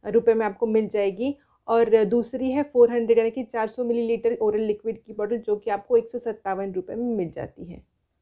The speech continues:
Gelusil एमपीएस में तीन एक्टिव इंग्रेडिएंट्स हैं, एल्यूमिनियम हाइड्रोक्साइड, dimethiacone और मैग्नीशियम हाइड्रोक्साइड। एल्यूमिनियम हाइड्रोक्साइड एक एंटासिड है जो पेट के एसिड में, अ, वृद्धि को बेअसर करता है। Dimethicone एक एंटीफ्लैटुलेंट है जो गैस को छोड़ने में मदद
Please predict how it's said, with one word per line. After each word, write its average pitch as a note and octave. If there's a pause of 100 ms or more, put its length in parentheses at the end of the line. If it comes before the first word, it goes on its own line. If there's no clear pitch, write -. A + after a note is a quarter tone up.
(160)
Gelusil C4
एमपीएस C#4+
में D#4
तीन C4
एक्टिव A3+
इंग्रेडिएंट्स F#3+
हैं, -
एल्यूमिनियम A#3+
हाइड्रोक्साइड, A#3+
dimethiacone A3 (120)
और B3+
मैग्नीशियम G#3+
हाइड्रोक्साइड। G3+ (480)
एल्यूमिनियम C#4+
हाइड्रोक्साइड B3
एक B3
एंटासिड A#3+
है A#3
जो B3+
पेट G3+
के G3
एसिड G#3
में, B3
अ, G#3
वृद्धि G3+
को C4+
बेअसर G3
करता E3
है। - (440)
Dimethicone B3
एक C4
एंटीफ्लैटुलेंट A#3+
है C#4
जो B3
गैस G#3
को A#3
छोड़ने A3
में B3
मदद F3+